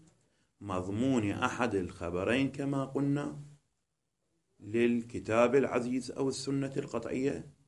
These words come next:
فهو ما يعضد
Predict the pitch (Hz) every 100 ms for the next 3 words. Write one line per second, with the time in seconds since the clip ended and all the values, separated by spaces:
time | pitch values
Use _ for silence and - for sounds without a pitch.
0 | _ _ _ _ _ 139 127 127 135 135
1 | 101 104 98 98 101 127 - 135 135 135
2 | 110 113 113